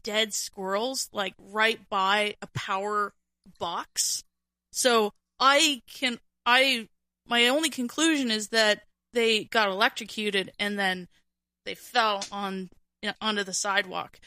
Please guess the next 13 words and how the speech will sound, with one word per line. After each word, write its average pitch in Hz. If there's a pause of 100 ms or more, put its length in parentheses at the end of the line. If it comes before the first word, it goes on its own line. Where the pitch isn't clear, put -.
(440)
And 190 (1000)
I, 214 (520)
it's -
not 311
like 339
they 370
got 370
squished. - (220)
It's -
just 269 (520)
they 233
look 240
all 233